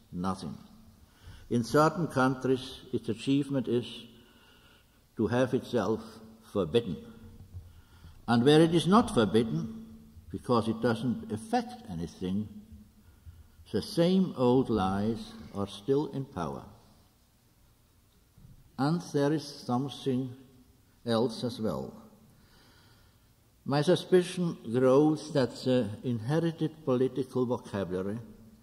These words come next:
does not even approach the political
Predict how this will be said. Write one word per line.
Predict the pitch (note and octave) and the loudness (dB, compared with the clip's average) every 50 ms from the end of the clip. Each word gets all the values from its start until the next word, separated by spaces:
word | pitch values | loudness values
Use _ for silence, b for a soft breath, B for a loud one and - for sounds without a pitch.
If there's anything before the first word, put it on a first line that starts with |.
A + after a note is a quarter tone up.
| b b b b b b b b b b b _ _ - | b b b b b b b b b b b _ _ 0
does | C3+ C#3 D3+ D3+ - | 0 0 2 0 -2
not | D#3 D3 C#3+ - - - | -4 -4 -4 -6 -6 -4
even | B2+ C3+ C3+ C3 B2+ C3+ | -2 0 0 0 0 0
approach | B2+ A2+ - - A2+ A2 A2 A#2 A#2+ - - - - - - - - - b b b b b b b b _ - | 0 -2 0 0 2 4 4 2 0 -2 -8 -14 -14 -16 -16 -18 -20 -20 b b b b b b b b _ -4
the | - A2+ | -4 -4
political | - - - A2+ A2 B2 C3+ - C3+ C3+ A2 - - A#2+ A#2 B2 | -2 0 2 4 4 4 4 4 0 -4 -4 -2 -2 0 0 0